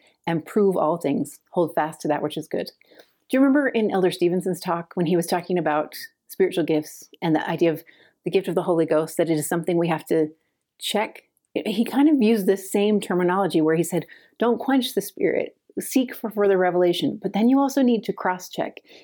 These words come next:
Your revelations can't be out of alignment with what the prophets and apostles teach. They won't be out of alignment with what the scriptures espouse. We have to kind of check our revelations and make sure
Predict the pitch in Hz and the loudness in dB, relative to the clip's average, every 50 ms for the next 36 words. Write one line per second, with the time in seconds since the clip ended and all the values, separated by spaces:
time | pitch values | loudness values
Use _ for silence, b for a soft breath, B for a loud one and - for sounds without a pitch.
0 | B B - 185 220 240 233 233 226 214 214 208 196 202 - 185 180 165 - - | B B 2 4 4 4 4 2 2 4 4 4 2 2 0 -2 -2 -2 -4 -10
1 | - - 220 214 214 - 190 190 180 180 - 190 202 202 190 175 196 165 170 175 | -6 -2 -2 -2 0 0 0 0 0 0 0 -2 0 0 0 0 0 0 0 0
2 | 180 185 180 170 170 - - 160 - 160 151 156 151 - - - - - _ _ | 0 0 2 0 0 0 -2 -4 -2 0 0 0 0 -2 -4 -12 -18 -20 _ _
3 | _ - 180 - 185 175 170 - 175 170 - - - 170 160 156 - 254 294 302 | _ -6 -4 -2 -2 -4 -2 -4 -6 -6 -6 -6 -4 -4 -4 -4 -2 -4 -4 -4
4 | - - 180 - - - - - - - - - - B B B B B - 185 | -2 -2 -4 -4 -4 -10 -6 -4 -2 -2 -2 -4 -10 B B B B B 0 2
5 | 190 180 208 233 233 233 202 196 - 175 190 196 185 175 175 175 175 180 196 185 | 2 4 2 0 0 0 0 0 0 0 -2 -2 0 0 0 0 0 0 0 0
6 | 180 - - 165 - 170 160 - - 170 - - - 269 269 - - 208 185 165 | 0 -2 -2 -2 0 0 0 0 -4 -10 -8 -4 -4 -4 -4 -2 -2 0 0 0
7 | 160 - - - - _ _ _ - - - - - - - - - - - B | -2 -6 -12 -18 -20 _ _ _ -12 -12 -6 -6 -4 -4 -4 -6 -8 -10 -16 B
8 | B B B B B _ _ - 208 240 240 240 233 233 - 254 233 220 196 - | B B B B B _ _ 2 2 2 2 0 -4 -2 0 0 0 0 -2 -4
9 | - _ _ _ _ _ - - - 294 277 277 - - - - - - 185 180 | -10 _ _ _ _ _ -12 -4 -2 -2 -2 -4 -8 -14 -16 -16 -6 -4 -2 -2
10 | 165 156 165 151 160 156 151 151 - 156 160 160 165 175 175 180 180 - - 208 | 0 0 0 2 2 2 2 0 -2 -4 -2 0 0 0 0 -2 -4 -2 0 0
11 | 190 185 180 180 180 | 2 2 2 0 -2